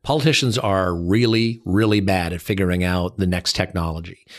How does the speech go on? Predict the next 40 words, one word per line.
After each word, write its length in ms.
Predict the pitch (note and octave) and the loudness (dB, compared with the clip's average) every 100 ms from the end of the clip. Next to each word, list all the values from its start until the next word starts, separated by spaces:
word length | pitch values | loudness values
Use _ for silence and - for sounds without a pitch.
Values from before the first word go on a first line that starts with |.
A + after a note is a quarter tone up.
| - - | -20 -6
Um, 440 | G#2 G2+ F#2+ F#2 | -2 0 0 -2
they're 400 | F2 F#2+ F#2 F#2 | 0 0 0 0
very 420 | F2 F#2 G#2+ G#2+ G#2 | -2 0 0 2 0
bad 480 | F#2+ F#2+ F#2 F2 | 0 0 0 -4
at 240 | G2 G2 - | -4 -8 -6
figuring 400 | G2 G2 F#2 F#2 | -6 -2 -2 0
out 300 | F2+ F2+ - | -2 -4 -6
effective 640 | G2+ A2 - - G2 F2 | -6 -4 -4 -2 -2 -2
ways 600 | F#2 F#2+ F2+ F2 E2+ - - | -2 0 0 -2 -2 -6 -6
of 100 | G2 | -6
reducing 420 | F#2+ F#2 F#2 - F#2 | -4 -2 -2 -4 -6
C 200 | - F#2 | -4 -4
O 60 | |
two. 180 | F2 G2 | -4 -4
We've 160 | F2 F2 | -4 -2
seen 220 | - G2 | -2 -2
that 160 | F2+ F2 | -2 -4
again 220 | F2 F2 | -4 -6
and 100 | E2 | -6
again. 420 | E2+ F2 F2 A2+ - - - - _ - | -8 -10 -10 -18 -20 -20 -20 -20 _ -6
But 120 | A#2+ | -2
I, 200 | B2 C#3 - | -2 -2 -4
I 100 | C3 | -2
can 140 | C#3 | -2
tell 200 | C3+ F#3+ | 0 0
you, 280 | B2+ E2+ F2+ _ - - | 0 -2 -10 _ -20 -20
if 80 | - | -6
you 80 | A#2 | -2
raise 280 | A#2 C3 C3+ | 2 2 0
the 80 | B2+ | -4
price 320 | - C3+ - | 0 0 0
of 100 | D3 | 0
something, 420 | D#3 D#3+ F#3 G3 F#3+ | 0 0 -2 -4 -4
people 280 | A2 A2 | -4 -2
are 40 | A2+ | 0
gonna 140 | A2 | 2
use 220 | A2 A#2 | 2 2
less 220 | G#2+ F#2+ - | 2 2 0
of 100 | |
it. 120 | D#2 | -6